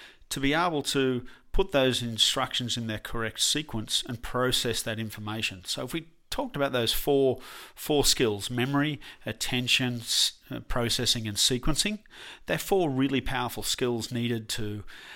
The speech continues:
um, to learn any subject. So the more we can build those fundamental skills, the more learning capacity we build for that student. The really cool thing about doing table drills,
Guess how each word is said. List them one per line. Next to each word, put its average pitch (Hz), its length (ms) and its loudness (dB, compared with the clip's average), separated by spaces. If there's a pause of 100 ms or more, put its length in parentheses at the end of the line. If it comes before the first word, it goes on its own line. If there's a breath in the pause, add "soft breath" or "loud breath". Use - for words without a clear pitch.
(200 loud breath)
um, 104 540 -8 (1400 soft breath)
to 135 100 0
learn 120 320 4
any 123 300 0
subject. 110 680 -2
So 120 400 2
the 135 140 -2
more 185 220 2
we 254 100 0
can 127 200 -2
build 135 520 2 (300 loud breath)
those 110 280 2
fundamental 113 540 0
skills, 117 480 0
the 120 80 -8
more 120 220 0
learning 120 400 2
capacity 113 840 0 (300 loud breath)
we 120 180 0
build 110 360 -2
for - 100 -8
that 110 200 -6
student. 113 420 0 (440 loud breath)
The 127 100 0
really 160 280 2
cool 143 220 2
thing 127 260 -2
about 107 720 -6
doing 110 240 -4
table 131 480 2
drills, 101 560 -6